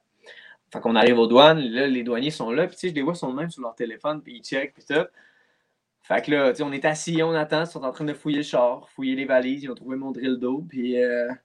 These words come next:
non, c'est pas vrai. <laughs> Puis, euh, <laughs> non, puis là, les, les gars, ils arrivent, puis ils disent, « Hey,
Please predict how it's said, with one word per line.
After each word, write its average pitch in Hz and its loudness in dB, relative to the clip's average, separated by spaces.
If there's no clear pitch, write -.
non, 120 -8
c'est - -16
pas 123 -4
vrai. 127 0
<laughs> - 2
Puis, 151 10
euh, 135 6
<laughs> 277 -4
non, 165 6
puis 147 -2
là, 190 4
les, 175 2
les 160 2
gars, 202 2
ils 190 0
arrivent, 190 -2
puis 151 -4
ils 143 -4
disent, « 135 -8
Hey, 151 -4